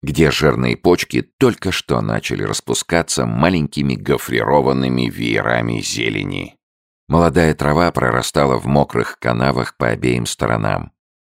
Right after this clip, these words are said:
Эндрюс помчался за Жанной. Его ноги глубоко врезывались в мокрый гравий дороги. Поймав её, он охватил её руками и поцеловал в полуоткрытый рот.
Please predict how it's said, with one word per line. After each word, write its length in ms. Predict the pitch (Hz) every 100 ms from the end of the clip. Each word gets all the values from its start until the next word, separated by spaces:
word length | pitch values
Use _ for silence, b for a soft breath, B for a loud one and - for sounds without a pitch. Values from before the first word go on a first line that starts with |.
| _ _
Эндрюс 400 | 113 107 95 -
помчался 640 | 87 76 - 80 67 58
за 180 | 50 57
Жанной. 500 | 58 57 50 50 50 _ _
Его 220 | 62 64 62
ноги 360 | 76 90 76
глубоко 800 | 57 73 82 65 65 - 82 85
врезывались 720 | 71 58 67 64 62 62 -
в 120 | 50 50
мокрый 420 | 62 64 - 55
гравий 520 | 50 53 58 50 53
дороги. 680 | - 58 50 50 50 50 - _ _ _ _ _
Поймав 440 | 71 65 85 92 -
её, 380 | 55 52 50 - _ _ _ _ 64
он 140 | 65
охватил 520 | - 82 78 82 58
её 300 | 50 53 50
руками 640 | 53 - 90 90 95 90 _ _ _ _ _ _ _
и 80 | -
поцеловал 640 | - 78 - 71 64 57 50
в 120 | -
полуоткрытый 720 | 67 57 58 - 65 65 64
рот. 340 | 55 55 -